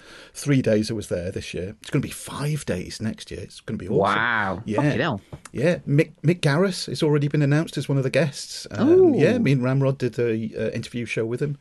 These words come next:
Speaker 1: in, oh God, way back when, in the early days of sixty Minutes
Speaker 2: Yeah.
Speaker 1: With. Um, so anyway, I'm sat there. And, um, I, you know, I've got my bag next to me 'cause I'm there for the full day, every day, and I've got,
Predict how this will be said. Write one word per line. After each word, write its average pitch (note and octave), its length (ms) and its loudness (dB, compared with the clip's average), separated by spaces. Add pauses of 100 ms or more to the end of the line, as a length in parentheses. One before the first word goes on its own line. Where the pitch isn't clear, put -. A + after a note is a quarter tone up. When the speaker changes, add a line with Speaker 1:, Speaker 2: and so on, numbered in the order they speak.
(420)
Speaker 1:
in, A#2 340 -2
oh B2+ 180 -4
God, A2 320 -8
way A2 140 -2
back B2+ 240 -6
when, E2+ 240 -4
in F#2 80 -10
the A2+ 140 2
early E3+ 200 8
days F2+ 380 -8
of - 80 -16
sixty - 300 -14
Minutes G#2 200 -2
Speaker 2:
Yeah. D3 360 -2 (160)
Speaker 1:
With. A2+ 100 -8
Um, G#2+ 380 -6 (500)
so A#3 140 6
anyway, F#3+ 240 6
I'm C#3 80 -2
sat - 260 -2
there. F2+ 240 -6 (920)
And, F3+ 460 6
um, E3 320 6
I, C4 80 2
you F#4+ 120 0
know, E3 100 4
I've C4 160 4
got B2 140 2
my A#2 80 0
bag C3 340 -4
next A#2+ 260 -4
to B2 80 -6
me E3 80 0
'cause F3+ 140 -6
I'm D#3+ 100 4
there A#2+ 200 4
for - 100 -4
the A2 80 -8
full C3 400 0
day, G#2+ 400 0
every G#2 260 -6
day, G#2 300 -2
and C3 80 0
I've A2 100 -6
got, - 140 -10